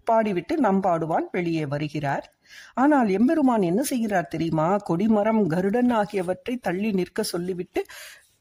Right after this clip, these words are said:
சேவை சாதிக்கிறார். கொடுத்த வாக்கை காப்பாற்றுவதற்காக ராட்சசனிடம் வருகிறார். அப்பொழுது ஒரு முதியவர் வருகிறார். "நீ போகாதே, உன் உயிரை காத்து கொள்வதற்கு வாக்கு தவறினாலும் தவறில்லை" என்று கூறுகிறார்.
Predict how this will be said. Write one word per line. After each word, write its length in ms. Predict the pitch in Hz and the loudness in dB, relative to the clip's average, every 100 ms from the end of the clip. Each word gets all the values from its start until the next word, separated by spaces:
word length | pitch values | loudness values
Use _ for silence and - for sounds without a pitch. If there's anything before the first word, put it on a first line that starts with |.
| _ - | _ -12
சேவை 540 | - 170 208 302 277 - | -4 0 0 2 0 0
சாதிக்கிறார். 680 | 190 131 - - - - - _ _ _ - - _ _ _ _ _ _ _ _ _ _ _ _ | -2 -4 -10 -12 -12 -16 -20 _ _ _ -20 -20 _ _ _ _ _ _ _ _ _ _ _ _
கொடுத்த 340 | - 359 349 339 | -2 0 2 2
வாக்கை 320 | 262 277 269 | 4 2 0
காப்பாற்றுவதற்காக 1200 | 233 233 247 240 208 185 180 175 180 156 175 370 - _ - 254 | 0 2 2 0 0 0 0 -2 -2 -2 0 -2 -4 _ -2 2
ராட்சசனிடம் 640 | 262 240 214 185 151 165 | 2 0 -2 -2 0 0
வருகிறார். 520 | 147 143 143 - - _ _ _ _ _ _ _ | 0 -2 -4 -8 -12 _ _ _ _ _ _ _
அப்பொழுது 460 | 302 320 339 240 262 | -2 0 0 0 0
ஒரு 180 | 214 196 | 0 2
முதியவர் 520 | 202 277 302 190 127 | 2 2 0 -2 -2
வருகிறார். 540 | 135 135 143 - - - - _ _ | -4 -4 -4 -6 -10 -18 -20 _ _
"நீ 200 | - 185 175 | -2 -2 -2
போகாதே, 720 | 202 254 294 277 170 143 127 _ | -2 -2 0 0 0 -2 -6 _
உன் 240 | 170 190 180 | 0 2 2
உயிரை 520 | 170 233 349 277 170 | 2 2 2 0 -2
காத்து 480 | 156 190 - 262 226 | -2 -2 -4 -6 -2
கொள்வதற்கு 640 | 190 185 196 214 214 311 | -2 0 -2 -4 -2 -2
வாக்கு 380 | 196 170 - 175 | -2 -4 -6 -4
தவறினாலும் 680 | 156 170 190 202 214 285 349 | -2 -2 0 2 2 2 0
தவறில்லை" 580 | 233 147 165 185 196 254 | -2 -2 -2 -2 0 0
என்று 300 | 196 175 - | 0 -2 -6
கூறுகிறார். 580 | - 220 190 - - | -6 -4 -4 -6 -10